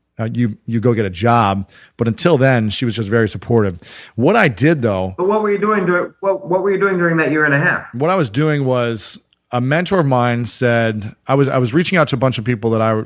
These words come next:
Speaker 1: felt were successful that I wanted to be like. And a mentor of mine said,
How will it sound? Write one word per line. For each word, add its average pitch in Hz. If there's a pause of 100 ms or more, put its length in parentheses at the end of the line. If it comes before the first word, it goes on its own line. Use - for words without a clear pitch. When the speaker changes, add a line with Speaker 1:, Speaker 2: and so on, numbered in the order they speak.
(120)
Speaker 1:
felt 113
were 107
successful 107
that 104
I -
wanted 101
to 92
be 101
like. 90
And 110
a 107
mentor 143
of 113
mine 110
said, 104